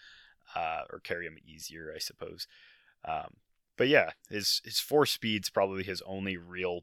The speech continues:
bad downside top dial. And I, I just think if he was a little bit cheaper, we'd be able to play him again and not feel too bad about it.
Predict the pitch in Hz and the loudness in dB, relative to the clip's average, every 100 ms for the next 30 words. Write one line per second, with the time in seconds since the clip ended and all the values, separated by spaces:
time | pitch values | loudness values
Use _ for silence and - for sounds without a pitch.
0 | _ 82 85 85 85 82 80 _ - 85 | _ 2 2 0 -6 -20 -20 _ -2 0
1 | 87 87 - 82 80 80 - 80 - 71 | 0 0 2 2 -2 -4 -6 -8 -6 -6
2 | 73 73 - _ _ _ _ - 90 87 | -6 -8 -14 _ _ _ _ -4 -2 0
3 | 85 - 92 95 - 101 95 - 104 98 | -2 -2 -2 0 2 2 0 2 2 2
4 | 110 123 110 - 117 110 120 110 110 _ | 2 6 4 4 0 2 2 2 -2 _
5 | - - - 104 92 98 92 - 107 101 | -20 -20 -6 -4 4 4 4 4 6 6
6 | 98 98 95 95 92 - 87 87 85 92 | 4 2 2 0 -4 -8 -6 -6 -4 -4
7 | - 98 92 - 98 98 101 73 - - | -2 -2 -2 -4 -2 0 0 -4 -14 -16